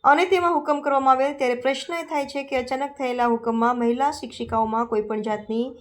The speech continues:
વાહનની વ્યવસ્થા વગર સવારે પાંચ વાગે પોતાની આશ્રમ શાળાથી અંદાજિત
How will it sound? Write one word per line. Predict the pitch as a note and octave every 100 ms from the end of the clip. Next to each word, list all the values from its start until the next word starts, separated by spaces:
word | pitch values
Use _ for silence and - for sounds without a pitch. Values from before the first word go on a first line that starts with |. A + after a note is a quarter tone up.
| - - _ G#3+
વાહનની | A3+ B3 D4 E4
વ્યવસ્થા | D#4+ D4 C#4 C#4 C4+
વગર | B3+ B3
સવારે | B3 A#3+ A#3
પાંચ | A3+ A3+ G#3+ A3+
વાગે | G#3+ A#3
પોતાની | A#3 G#3+ A3 G#3+
આશ્રમ | G#3+ A3 - D4
શાળાથી | D4+ B3+ A3+ A3+
અંદાજિત | A3+ G#3+ G#3 A3+ B3